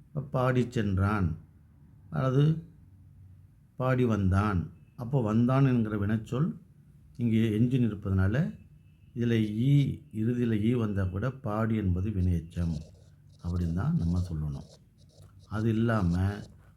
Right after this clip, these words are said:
ஊ வந்தா வினையெச்சம், ஆ வந்தா பேரெச்சம் என்ற அந்த எளிமை முறையை சரியாக நாம் உணர்ந்து கொள்ள வேண்டும். எனவே ஒரு வார்த்தை முடிவு பெறாமல்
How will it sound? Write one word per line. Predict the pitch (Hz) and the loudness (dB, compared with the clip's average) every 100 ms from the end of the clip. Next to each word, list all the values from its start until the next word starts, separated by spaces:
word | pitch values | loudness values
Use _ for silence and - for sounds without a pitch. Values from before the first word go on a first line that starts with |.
| - | -12
ஊ | 113 131 147 | -2 2 2
வந்தா | 127 113 120 | 2 2 2
வினையெச்சம், | 113 104 101 95 92 110 139 165 - - - - - - - - - | 0 -2 -2 -4 -4 -4 -4 -4 -10 -20 -20 -20 -20 -20 -20 -20 -6
ஆ | 110 131 | 0 2
வந்தா | 123 113 120 | 2 2 0
பேரெச்சம் | 113 104 104 95 104 | 0 -2 -2 -2 0
என்ற | 92 87 101 175 - - - - - - - _ _ - | 2 2 0 -4 -6 -18 -20 -20 -20 -20 -20 _ _ -12
அந்த | 110 98 92 82 90 95 - - _ _ | -6 0 0 0 -6 -10 -14 -20 _ _
எளிமை | - 113 123 139 143 | -4 0 2 6 6
முறையை | 131 101 98 98 123 208 - - _ | 4 2 0 -2 -4 -4 -8 -20 _
சரியாக | - 104 123 131 123 127 | -10 -4 -2 0 0 0
நாம் | 107 | 0
உணர்ந்து | 95 95 92 | 2 2 2
கொள்ள | 85 80 | -2 -6
வேண்டும். | 78 73 - - - - - | -6 -8 -8 -14 -20 -20 -20
எனவே | - 92 107 101 107 156 - - - - - | -4 -2 0 -2 -2 -4 -8 -20 -20 -20 -8
ஒரு | 87 85 | -6 -4
வார்த்தை | 95 113 127 - 131 151 180 - - - - | -2 -2 -4 -4 -2 0 -2 -6 -18 -20 -16
முடிவு | - 95 117 135 139 | -6 -2 0 0 0
பெறாமல் | 104 95 87 98 147 208 | 0 0 2 2 -2 -4